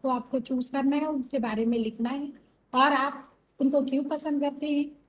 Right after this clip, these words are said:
उसके बारे में भी लिखना है। और बच्चों, इस तरह से आपने इस lesson में question answer देखा, word meaning देखा, grammar देखा, तो आप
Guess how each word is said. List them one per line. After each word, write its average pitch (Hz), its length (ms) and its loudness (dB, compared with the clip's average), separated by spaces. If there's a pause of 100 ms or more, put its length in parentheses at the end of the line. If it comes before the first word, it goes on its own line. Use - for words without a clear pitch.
(140)
उसके 262 220 0
बारे 226 280 4
में 214 180 2
भी 202 100 -2
लिखना 196 320 -8
है। 190 180 -10 (720)
और 285 140 0
बच्चों, 285 400 2 (420)
इस 330 220 2
तरह 339 180 4
से 349 360 -2 (800)
आपने 320 480 4
इस - 380 -6
lesson 294 400 2
में 302 220 2
question 285 420 -2
answer 269 340 0
देखा, 254 340 -2
word 240 260 -4
meaning 254 380 4
देखा, 240 380 -2 (360)
grammar 254 400 4
देखा, 254 380 0 (420)
तो 359 120 4
आप 339 520 2